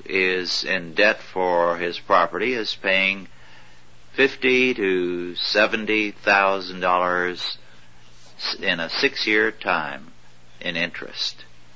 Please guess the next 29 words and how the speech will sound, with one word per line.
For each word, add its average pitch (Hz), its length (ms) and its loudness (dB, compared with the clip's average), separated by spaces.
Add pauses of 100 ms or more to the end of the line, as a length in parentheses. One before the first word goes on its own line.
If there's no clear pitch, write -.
(720)
just 107 300 0
on 98 120 2
his 92 120 -4
house. - 560 -4 (340)
This 87 200 -4
is 80 140 -8
not 110 280 2
counting 107 400 2
anything 98 420 -2
else 73 420 -2
that 85 100 -4
he's 76 200 -8
paying 85 280 0
interest 80 460 -6
on. - 200 -8 (680)
That's 147 240 2
a 104 60 0
lot 87 220 6
of 78 80 -4
money. 110 360 -4 (2250)
It - 180 -2
takes 127 440 4
up 107 400 4
the 87 440 2
biggest 135 380 4
single 120 920 2
item 90 500 4 (100)
on 82 240 0
most 92 500 -4